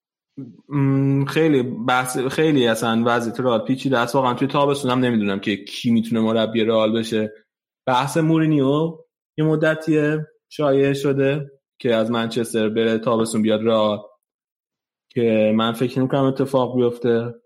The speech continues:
خود کنته رو که خب رختکن خیلی باش مخالفت کرد، کاپیتان راموس لطف کردن مصاحبه رو کردن و پوچتینو حرفش هست که گفتم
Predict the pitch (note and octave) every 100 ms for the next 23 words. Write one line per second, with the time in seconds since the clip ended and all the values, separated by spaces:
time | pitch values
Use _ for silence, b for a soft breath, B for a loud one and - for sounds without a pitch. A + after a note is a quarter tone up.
0 | _ _ _ _ _ - A#2+ C3+ - C#3
1 | C#3 B2 B2+ C3 C3 C3 A#2+ B2 B2 A#2+
2 | A#2 A2+ A#2 A#2+ B2+ A#2 C3+ B2 C3 B2+
3 | B2 A2 A2 - B2 A2+ A2 - G#2 G2
4 | A2+ G#2+ A2 A2 A2 G2+ - G#2+ - A#2
5 | G#2+ G#2 G#2 G#2 A2 G#2 G2+ G2+ A2 G#2
6 | G#2+ G#2 G#2+ _ _ _ _ _ _ _
7 | _ _ - A#2 A#2 A2+ A2+ A2+ A2+ A2+
8 | A2+ - _ _ _ - B2+ - C3 C3+
9 | A#2 C3+ D3+ D3 D3+ D3 C#3 C#3 C3 B2
10 | C3 A2+ A2+ A2+